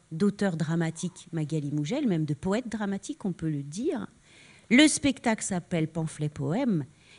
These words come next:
et très clairement, euh, et je, et je vais pas du tout m'attribuer la question du conteur, euh, témoin ou du conteur contemporain, parce que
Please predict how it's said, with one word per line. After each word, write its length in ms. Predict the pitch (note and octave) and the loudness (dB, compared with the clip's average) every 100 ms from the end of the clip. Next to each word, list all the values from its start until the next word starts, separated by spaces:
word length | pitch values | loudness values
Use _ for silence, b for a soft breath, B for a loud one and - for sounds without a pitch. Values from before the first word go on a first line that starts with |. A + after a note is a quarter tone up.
| b | b
et 120 | - A#3+ | 4 4
très 320 | - - A3+ | 2 2 2
clairement, 480 | A3 F3+ D3+ E3+ D4 - _ _ b b b _ | 4 4 6 6 4 -2 _ _ b b b _
euh, 140 | E3 D3 | 2 4
et 100 | D#3+ | 4
je, 140 | C#3+ D#3+ | 4 2
et 260 | C3 D3 | 2 2
je 140 | D3 D3 | 2 0
vais 200 | C3+ D3 | 0 0
pas 200 | - D4+ | 2 2
du 120 | B3 | 2
tout 140 | - | 0
m'attribuer 460 | G#3 F3+ - F3 F3+ | 0 0 0 0 4
la 120 | D#3+ | 2
question 380 | D#3+ D#3 - F3 | 0 -6 0 0
du 160 | D#3 | 2
conteur, 520 | D3 E3 D#3+ E3+ E3+ D3+ | -2 -4 -2 0 2 2
euh, 240 | C#3 C#3 | 2 0
témoin 480 | C3+ E3 E3 E3+ F#3+ | 0 0 2 2 2
ou 60 | |
du 100 | D3+ | -2
conteur 380 | C#3+ E3+ D#3+ E3+ | -2 -4 -4 -6
contemporain, 640 | - D#3+ D#3+ D3+ D#3 F3 D4+ | -2 0 2 2 0 2 2
parce 240 | F#3 - | 0 0
que 140 | F3 | 0